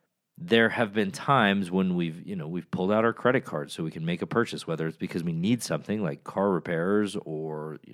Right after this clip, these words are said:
a furnace replacement, or because we want it,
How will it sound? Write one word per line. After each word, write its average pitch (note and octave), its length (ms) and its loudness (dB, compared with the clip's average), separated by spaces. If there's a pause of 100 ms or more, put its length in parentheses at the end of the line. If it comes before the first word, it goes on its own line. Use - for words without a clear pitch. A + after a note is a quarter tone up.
(140)
a E2+ 60 -8
furnace F#2 420 -2
replacement, D#2+ 520 -6 (420)
or G#2+ 260 2 (460)
because G2+ 260 0
we F#2+ 100 2
want A2 280 6
it, B1+ 200 -2